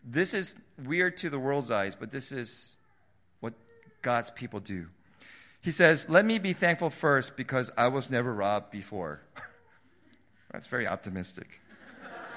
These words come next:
"Second, although they took my purse," yeah, he called it a purse. Men, we like to call it merce. "They did not take my life." That's good.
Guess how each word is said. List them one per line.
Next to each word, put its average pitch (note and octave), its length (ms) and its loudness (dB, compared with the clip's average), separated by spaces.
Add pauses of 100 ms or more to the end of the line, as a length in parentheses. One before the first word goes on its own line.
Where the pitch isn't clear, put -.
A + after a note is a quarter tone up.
(680)
"Second, F#3 560 10 (480)
although A3+ 240 12
they C4 120 12
took - 220 4
my A3 160 10
purse," E3 560 4
yeah, A#2+ 140 4
he B2+ 100 -4
called C#3+ 260 -4
it A#2+ 60 -4
a G2+ 80 -2
purse. - 500 -8 (1400)
Men, F3 240 8
we F3 80 4
like F#3+ 140 8
to D#3+ 40 -6
call D#3+ 240 2
it C#3 100 0
merce. A#2+ 680 -2 (1080)
"They E3+ 180 12
did A3+ 200 10
not G#3+ 260 12
take F#3+ 320 12
my D3+ 240 2
life." C3+ 560 -4 (380)
That's - 160 -12
good. F#2+ 340 -2